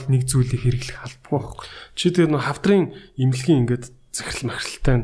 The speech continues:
Speaker 2: том эмч нартай нь ярилцсан гэсэн шүү дээ.
Speaker 1: Мгм.
Speaker 2: А, ихэнх хүмүүс тэгдэг шүү дээ. Энэ гадуур хавдар амар их болоод байна.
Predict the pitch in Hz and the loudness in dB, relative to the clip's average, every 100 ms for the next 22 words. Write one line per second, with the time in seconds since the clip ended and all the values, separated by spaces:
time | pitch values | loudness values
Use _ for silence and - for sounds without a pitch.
0 | - 143 117 - 127 - 127 113 113 - | 4 4 6 4 2 2 0 2 0 -2
1 | 127 - 127 - - 135 120 123 127 - | -2 0 0 0 0 -2 -2 -4 -8 -14
2 | - - - 110 107 170 233 202 185 - | -14 -12 -2 2 4 4 4 4 4 0
3 | 147 147 - 139 127 123 127 160 - 139 | -6 -4 -2 0 0 -2 0 0 0 -6
4 | - 160 139 143 123 - 120 123 127 127 | 0 2 4 4 2 0 -4 -4 -4 0
5 | 117 | 0